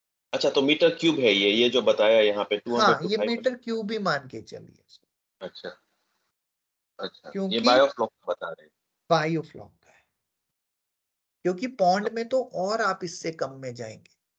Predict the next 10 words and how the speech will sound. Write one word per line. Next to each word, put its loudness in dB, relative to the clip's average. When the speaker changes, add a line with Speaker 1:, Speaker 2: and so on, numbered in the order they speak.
Speaker 2:
अगर 0
आपके -6
Speaker 1:
अ- -10
Speaker 2:
अर्दन 0
पॉन्ड -2
है, -6
आपका -2
liner -2
pond -6
है, -6